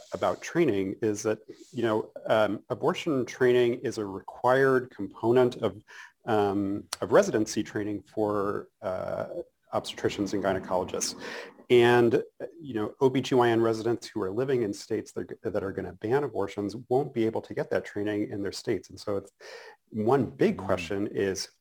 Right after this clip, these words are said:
Speaker 1: how are they gonna be able to get the training that they need? My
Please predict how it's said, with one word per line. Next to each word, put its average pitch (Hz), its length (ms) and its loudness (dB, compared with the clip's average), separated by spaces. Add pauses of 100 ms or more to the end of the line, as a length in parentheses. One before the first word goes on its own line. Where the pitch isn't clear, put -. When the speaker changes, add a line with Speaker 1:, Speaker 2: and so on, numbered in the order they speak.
(180)
Speaker 1:
how 139 220 0
are 135 80 4
they 117 120 4
gonna 104 280 -2 (120)
be 104 100 -6
able 101 160 -6
to - 160 -8
get 104 320 -2
the - 80 -16
training 98 300 -6
that 92 140 -8
they 90 120 -6
need? 90 260 -6
My 95 160 -10